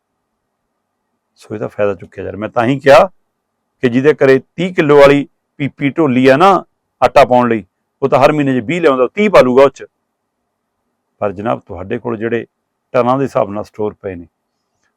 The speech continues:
ਉਹਨਾਂ 'ਚ ਮਾਲ ਰੱਖ ਕੇ ਤੁਸੀਂ ਬਾਹਰ ਦਿਖਾ ਰਹੇ ਹੋ ਕਿ ਡਿਮਾਂਡ ਵੱਧ ਗਈ ਜੀ, ਮਾਲ ਨਹੀਂ ਆ, ਤਾਂ ਕਿ ਮਹਿੰਗਾ ਵੇਚ ਸਕੀਏ। ਇਹ ਕਰੋਨਾ ਕਾਲ 'ਚ ਵੀ ਫਾਇਦਾ ਚੁੱਕਿਆ ਗਿਆ, ਇਹ ਹੁਣ ਇਸ ਦੌਰ 'ਚ ਵੀ ਫਾਇਦਾ ਚੁੱਕਣ ਦੀ ਕੋਸ਼ਿਸ਼ ਹੋ ਰਹੀ ਹੈ। ਇਹ ਪਹਿਲੂ ਬਹੁਤ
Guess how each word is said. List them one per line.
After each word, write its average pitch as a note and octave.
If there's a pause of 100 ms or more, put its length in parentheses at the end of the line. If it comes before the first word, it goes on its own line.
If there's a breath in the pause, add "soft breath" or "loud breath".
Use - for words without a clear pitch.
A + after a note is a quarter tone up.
(120)
ਉਹਨਾਂ A#2
'ਚ A#2
ਮਾਲ G#2
ਰੱਖ G#2+
ਕੇ A2+
ਤੁਸੀਂ F#2+
ਬਾਹਰ G#2+
ਦਿਖਾ G#2
ਰਹੇ G2+
ਹੋ G2+
ਕਿ G#2
ਡਿਮਾਂਡ G2
ਵੱਧ F#2
ਗਈ A2+
ਜੀ, G2+
ਮਾਲ F#2+
ਨਹੀਂ A#2+
ਆ, F2+ (600)
ਤਾਂ F#2+
ਕਿ F2+
ਮਹਿੰਗਾ G#2
ਵੇਚ G#2
ਸਕੀਏ। - (320)
ਇਹ A2+
ਕਰੋਨਾ G#2
ਕਾਲ G#2+
'ਚ G2+
ਵੀ B2
ਫਾਇਦਾ G2+
ਚੁੱਕਿਆ G2+
ਗਿਆ, C#3 (400)
ਇਹ G2+
ਹੁਣ G#2
ਇਸ G2+ (400)
ਦੌਰ A2
'ਚ -
ਵੀ A#2
ਫਾਇਦਾ F#2+
ਚੁੱਕਣ F#2
ਦੀ F#2
ਕੋਸ਼ਿਸ਼ -
ਹੋ G2+
ਰਹੀ A2+
ਹੈ। A#2 (420)
ਇਹ -
ਪਹਿਲੂ G#2+
ਬਹੁਤ B2